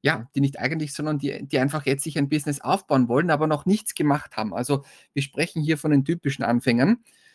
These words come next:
Ich kann dir aber versprechen, für diejenigen, die schon länger dabei sind, ist es wieder ein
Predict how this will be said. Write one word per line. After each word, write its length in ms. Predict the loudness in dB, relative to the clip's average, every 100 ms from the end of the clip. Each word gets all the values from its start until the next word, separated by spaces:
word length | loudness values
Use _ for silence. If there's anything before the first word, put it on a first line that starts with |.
| _
Ich 120 | -8 2
kann 140 | 6
dir 60 | 6
aber 140 | 4
versprechen, 540 | 0 0 2 2 0
für 120 | 0 4
diejenigen, 380 | 6 6 6
die 120 | 4 4
schon 200 | 4 6
länger 480 | 6 6 6 4 2 _ _ _
dabei 380 | -2 2 4 4
sind, 400 | 2 0 0 -2
ist 200 | -4 -4
es 200 | -4 -4
wieder 360 | -4 0 0 2
ein 760 | 4 4 4 0 -4 -6 -10